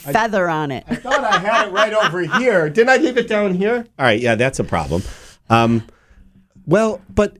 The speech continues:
Speaker 1: maybe the twist is that we write how we think Benjamin Franklin would write you in this day and age. You know, like, he would probably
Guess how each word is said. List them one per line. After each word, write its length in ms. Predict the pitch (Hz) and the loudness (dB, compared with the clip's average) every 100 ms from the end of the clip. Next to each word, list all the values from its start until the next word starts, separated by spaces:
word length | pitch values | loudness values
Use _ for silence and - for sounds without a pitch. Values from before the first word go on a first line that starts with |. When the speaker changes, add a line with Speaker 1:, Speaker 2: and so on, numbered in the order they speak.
| _ | _
Speaker 1:
maybe 680 | 151 165 190 226 208 202 185 - | 2 4 4 2 2 2 -2 -6
the 120 | 131 147 | 0 0
twist 420 | - 185 175 - | 2 2 2 2
is 180 | 147 127 | 2 2
that 200 | 127 120 | 2 4
we 280 | 135 135 139 127 | 4 4 2 0
write 340 | 127 127 131 - | 2 4 2 -2
how 420 | 139 135 123 110 _ _ _ - - _ 123 | 2 4 4 0 _ _ _ -20 -20 _ -2
we 200 | 156 147 | 0 0
think 460 | - 143 127 - - _ _ _ - | 2 0 0 -8 -20 _ _ _ -2
Benjamin 460 | 139 131 131 127 | -2 0 -2 -2
Franklin 440 | 117 143 135 135 117 | 0 0 0 2 4
would 120 | 110 | 4
write 240 | 110 117 107 | 4 4 4
you 160 | 113 | 6
in 120 | 110 | 6
this 220 | 110 160 - | 4 2 2
day 180 | 95 73 | 2 2
and 80 | |
age. 360 | 65 52 - - _ _ _ | -2 -6 -10 -18 _ _ _
You 100 | 123 | 2
know, 200 | 117 135 | 4 2
like, 200 | 127 107 | 2 0
he 120 | - | 0
would 160 | 233 135 | 0 2
probably 420 | 127 98 101 87 | 0 0 0 -2